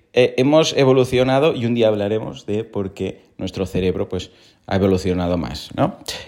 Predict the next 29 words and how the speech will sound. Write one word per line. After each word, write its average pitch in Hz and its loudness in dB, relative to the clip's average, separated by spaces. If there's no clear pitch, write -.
que - 2
el 107 6
resto. - -2
Entonces 131 6
nos 135 6
hemos 135 4
hecho 156 6
más 151 6
inteligentes. 113 0
Esto - -4
no 107 2
quiere 98 0
decir 98 -2
que 90 0
no 92 -6
seamos 90 -2
imbéciles, 156 2
pero - -6
bueno, 69 -2
inteligente 107 0
representa 87 -4
que 80 -12
sí, - -12
¿vale? 151 2
Bueno, 180 6
total, 160 6
que - 2
hemos 143 6
inventado 143 4